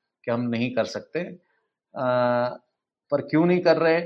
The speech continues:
सरकारें बदलती रहती हैं मगर एस्टैब्लिशमेंट नहीं बदलती। आज ज-, जो सरकार इतने साल ता-, आ, पावर में रही,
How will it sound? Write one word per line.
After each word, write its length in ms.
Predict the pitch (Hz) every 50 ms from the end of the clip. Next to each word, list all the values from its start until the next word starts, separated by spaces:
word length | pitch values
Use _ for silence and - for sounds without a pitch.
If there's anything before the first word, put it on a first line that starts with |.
| - - - _ _ _
सरकारें 480 | - - - 131 - 131 - 165 160 151
बदलती 360 | 143 143 143 143 143 143 156 151
रहती 340 | 147 139 139 139 156 135 135
हैं 200 | 139 143 147 143 - _ _ _ _ _ _ _ _ _ _ _ -
मगर 360 | 123 131 135 139 139 - - - - _ _ _ _ _ _ _ _ _ _ -
एस्टैब्लिशमेंट 760 | - 143 - - - 170 160 147 170 170 - - 160 160 151 -
नहीं 280 | 151 135 113 117 127 117
बदलती। 460 | 113 101 92 92 90 - - 92 90 87 - _ _ _ _ _ _ _ _ _ _ _ _ _ _ _ _ _ _ _ _ _ -
आज 360 | - 135 135 147 170 175 156
ज-, 220 | 147 151 - - 156
जो 300 | 131 - - 147 160 156
सरकार 560 | 156 - 139 - - 147 151 160 170 170 180
इतने 240 | 180 180 - 147 151
साल 300 | 143 - 143 143 156 156
ता-, 480 | 156 - - _ _ _ - 143 139 139
आ, 360 | 147 156 151 139 135 131 131
पावर 380 | 131 131 127 123 127 135 139 143
में 120 | 143 131
रही, 440 | 120 120 113 123 135 156 180 - -